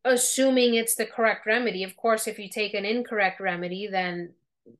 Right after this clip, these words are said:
that's a whole different story. But if you get the correct remedy for the layer you're dealing with, homeopathy,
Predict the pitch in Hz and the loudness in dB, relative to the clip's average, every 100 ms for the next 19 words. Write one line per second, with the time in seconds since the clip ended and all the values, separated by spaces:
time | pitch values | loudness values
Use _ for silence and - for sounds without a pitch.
0 | _ 240 214 214 185 208 202 196 - 180 | _ -4 -2 -2 -2 -4 -2 -4 -4 -8
1 | 180 254 285 247 214 214 247 302 370 370 | -4 0 0 0 0 -4 -6 -4 -4 -4
2 | 269 226 202 185 190 262 262 202 190 _ | -6 0 0 0 -4 -2 -2 -4 -10 _
3 | _ _ _ _ - 240 226 214 208 208 | _ _ _ _ 0 4 4 4 2 0
4 | 214 240 226 202 185 220 269 247 190 175 | 2 2 2 -2 -2 -2 0 0 0 0
5 | 175 - _ _ _ _ _ _ _ _ | -2 -4 _ _ _ _ _ _ _ _
6 | _ _ 240 330 320 220 269 302 302 220 | _ _ -2 0 0 -2 -4 -4 -8 -8
7 | 190 185 | -8 -10